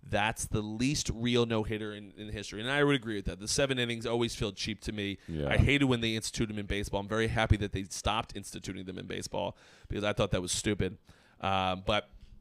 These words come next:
Speaker 1: as you can see, Sean, 'cause you, you brought it up, we have two hundred forty-six votes with thirteen minutes left in the pod, or not in the pod, but two hundred forty-six votes with thirteen minutes left in the, in the, the poll.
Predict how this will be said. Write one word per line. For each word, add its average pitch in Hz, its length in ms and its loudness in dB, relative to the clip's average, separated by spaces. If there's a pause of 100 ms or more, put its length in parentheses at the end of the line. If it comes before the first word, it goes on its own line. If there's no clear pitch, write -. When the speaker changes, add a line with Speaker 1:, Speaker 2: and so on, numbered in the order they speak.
(160)
Speaker 1:
as 123 200 2
you 135 80 0
can 117 140 -6
see, 123 200 -2
Sean, 113 300 -2
'cause 104 140 -6
you, 101 80 -6 (120)
you 110 140 -2
brought 110 260 0
it 104 140 -4
up, 104 220 0 (340)
we 110 100 2
have 101 140 0
two 160 220 6
hundred 135 320 6
forty-six 123 580 4
votes 120 280 8
with 101 100 0
thirteen 117 420 4
minutes 110 240 0
left 110 160 0
in 104 60 -8
the 98 80 -4
pod, 117 400 4 (140)
or 107 100 -2
not 107 80 0
in 90 80 -4
the 95 60 -10
pod, 95 320 4 (300)
but - 140 -8
two - 120 4
hundred 120 200 2
forty-six 120 440 2
votes 113 260 8
with 101 100 0
thirteen 120 400 4
minutes 110 380 -2 (240)
left 113 260 -2
in 104 80 -6
the, 95 240 -2
in 101 140 -6
the, 95 340 -2 (240)
the - 120 -8
poll. 120 520 8